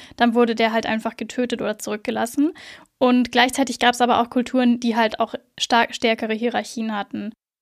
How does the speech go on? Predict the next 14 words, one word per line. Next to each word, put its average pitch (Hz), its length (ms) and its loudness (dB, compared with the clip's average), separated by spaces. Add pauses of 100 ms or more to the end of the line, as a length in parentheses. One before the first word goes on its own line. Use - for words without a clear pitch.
Aber 233 180 4
auf 226 80 -2
jeden 254 220 4
Fall 254 160 0
war's 240 180 4
dadurch 226 320 -2
auch 247 220 4 (120)
eher 247 280 4
so, 240 100 -2
dass 240 300 0
die 233 80 -8
Kinder 240 420 2
auch 220 160 0
einfach 226 400 -2